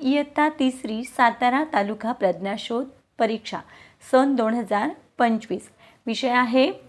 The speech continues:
मराठी आणि गणित. आजच्या व्हिडिओमध्ये आपण मराठीची प्रश्नपत्रिका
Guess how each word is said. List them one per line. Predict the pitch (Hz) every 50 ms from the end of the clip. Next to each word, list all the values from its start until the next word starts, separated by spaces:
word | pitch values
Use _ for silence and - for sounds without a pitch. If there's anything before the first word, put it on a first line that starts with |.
| - _ - -
मराठी | 240 247 247 220 196 190 196 - - 269 370 - - - _ _
आणि | - 220 226 294
गणित. | 269 240 170 - - - - - - - -
आजच्या | 226 220 - 247
व्हिडिओमध्ये | 240 254 262 262 254 262 254 262
आपण | 254 247 - - 240 262 - - - - -
मराठीची | 226 233 240 233 233 254 254 330 302 - 370
प्रश्नपत्रिका | - 294 262 - - 208 208 - 226 220 - 240